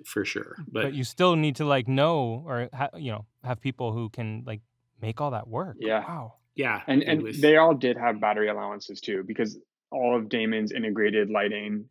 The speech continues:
Speaker 3: um, the linear
Speaker 2: Mm-hmm.
Speaker 3: lighting and, and the headlights.
Speaker 2: Yeah, huge power requirements.
Speaker 1: Well, that was, yeah, that was big challenges. Like, how do you add the lighting to it all?
Speaker 2: Fascinating. Um,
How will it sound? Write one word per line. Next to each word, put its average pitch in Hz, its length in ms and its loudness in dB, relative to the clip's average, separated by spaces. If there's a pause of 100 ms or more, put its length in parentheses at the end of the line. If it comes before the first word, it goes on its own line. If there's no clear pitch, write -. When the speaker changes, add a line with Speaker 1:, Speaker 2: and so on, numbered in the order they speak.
Speaker 3:
um, 98 540 -12
the 113 80 -4
linear 107 300 2
Speaker 2:
Mm-hmm. 104 100 2
Speaker 3:
lighting 101 400 -2
and, 101 200 -10
and 104 140 -10
the 101 80 -8
headlights. 104 520 -6 (560)
Speaker 2:
Yeah, 139 260 2
huge 135 240 -2
power 139 240 -2
requirements. 110 580 -8 (140)
Speaker 1:
Well, 143 300 4
that 165 220 6
was, 165 280 2 (100)
yeah, 135 300 2
that 123 160 -2
was 117 180 -4
big 107 300 -6
challenges. 101 720 -8
Like, 98 340 -14
how - 300 -8
do 110 80 -4
you 104 160 -4
add 98 220 -10
the 95 80 -12
lighting 92 540 -14 (100)
to - 100 -16
it - 160 -18
all? - 160 -14 (220)
Speaker 2:
Fascinating. 107 580 -8 (1400)
Um, 127 460 0